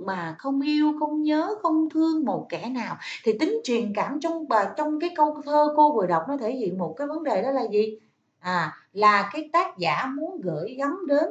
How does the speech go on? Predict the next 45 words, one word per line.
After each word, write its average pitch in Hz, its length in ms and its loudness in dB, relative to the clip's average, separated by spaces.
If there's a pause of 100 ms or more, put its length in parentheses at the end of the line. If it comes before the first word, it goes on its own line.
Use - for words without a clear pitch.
(120)
cho 285 360 2
cái, 330 200 -6
cái, 320 160 -4
cái 339 120 -6
người 214 280 -6
đọc 165 160 -2 (120)
thấy 370 260 -2
được 202 180 0
rằng 196 160 -4
là 180 120 -2
gì? 180 200 -2
Trong 247 240 -6
cuộc 165 160 -6
sống 277 280 -12 (100)
chúng 339 260 -4
ta 262 280 -4
cần 180 100 -18 (120)
phải 165 100 -20 (100)
có 247 120 -20
tình 170 180 -16
yêu. 214 240 -6 (440)
À, 196 320 2
trong 269 160 -2
cuộc 185 140 -4
sống 269 220 -10
chúng 294 140 -12
ta 240 200 -10
cần 190 100 -18 (160)
phải 151 180 -20
có 247 120 -14
nỗi 165 200 -14
nhớ. 214 260 -8 (640)
Đúng 240 100 -2
không? 269 140 2 (300)
Đó, 196 260 -2
như 247 120 -8
vậy 180 100 0
thì 180 140 -2
tính 277 180 -6
truyền 180 240 -6
cảm 156 200 -6
là, 160 420 -8
là 170 180 -6
người 170 200 -2
đọc, 139 200 -6